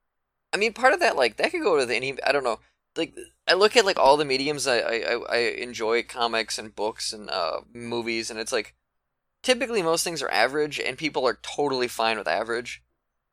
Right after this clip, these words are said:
And then it's like, you look at E three, and it's like, E three is just, like, celebrating average. So people are happy.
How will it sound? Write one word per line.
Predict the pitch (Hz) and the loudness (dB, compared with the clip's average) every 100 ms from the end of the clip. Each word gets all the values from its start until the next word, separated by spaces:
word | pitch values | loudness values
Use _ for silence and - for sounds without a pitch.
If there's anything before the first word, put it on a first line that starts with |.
| _ - | _ -10
And | 147 | -2
then | 151 151 | 0 0
it's | 131 151 | -2 -2
like, | 139 | -2
you | 135 | -2
look | 160 175 | 0 2
at | 151 | 0
E | 147 | -2
three, | - 143 139 131 | -4 -4 0 0
and | 117 | 0
it's | 113 | -4
like, | 101 | -4
E | 151 | -4
three | 151 170 165 | -2 0 0
is | 135 | -2
just, | 135 - | -4 -4
like, | 117 | -4
celebrating | - 131 127 110 123 120 117 107 - _ - | 0 2 2 2 0 2 0 -4 -12 _ -4
average. | 101 104 65 60 - - _ _ _ _ _ _ _ _ _ _ _ | -2 -2 -6 -12 -12 -12 _ _ _ _ _ _ _ _ _ _ _
So | - | -10
people | 135 123 | -6 -2
are | 143 | -2
happy. | 202 - - | -4 -6 -16